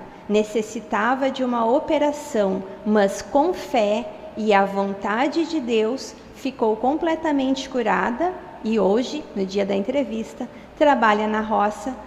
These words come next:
coisa que não podia fazer há anos. Eu trago esses testemunhos porque nós vivemos isso. O irmão Júlio trouxe vários exemplos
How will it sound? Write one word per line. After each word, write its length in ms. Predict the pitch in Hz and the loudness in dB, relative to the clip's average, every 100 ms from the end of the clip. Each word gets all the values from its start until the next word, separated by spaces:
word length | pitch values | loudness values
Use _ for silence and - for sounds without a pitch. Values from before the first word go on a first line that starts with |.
| - | -4
coisa 340 | - 285 277 277 | 4 6 6 0
que 140 | 269 | 0
não 160 | 247 247 | 0 0
podia 440 | 247 202 214 214 | -2 -4 -2 -2
fazer 440 | - 220 196 196 | 0 -4 0 0
há 60 | 202 | 0
anos. 600 | 190 - - - - - - - - - - - - - - - - - - | -2 -4 -8 -12 -16 -16 -18 -20 -20 -20 -20 -20 -20 -20 -20 -20 -20 -20 2
Eu 140 | 269 | 2
trago 420 | 285 339 349 359 | 4 2 2 2
esses 360 | 294 277 294 - | 2 2 -2 -4
testemunhos 1080 | 262 247 254 233 208 208 277 247 202 - - - - - | -2 -2 -2 -4 -2 0 0 0 -4 -10 -14 -18 -18 -8
porque 280 | - 330 370 | -4 -2 -2
nós 300 | 349 359 370 | 0 -2 -2
vivemos 600 | 320 277 269 269 262 226 | -2 -2 0 0 -2 -4
isso. 500 | 226 214 - - - - - - - - | -4 -6 -8 -14 -16 -18 -20 -20 -14 -2
O 40 | |
irmão 240 | 269 302 311 | 0 2 2
Júlio 240 | 320 339 | 0 0
trouxe 380 | 320 311 311 320 | 0 -2 -2 -6
vários 720 | 254 254 254 269 285 277 240 | -2 0 2 0 0 -2 0
exemplos 920 | 247 226 240 226 254 262 247 233 - | 0 0 0 0 0 -2 -4 -6 -12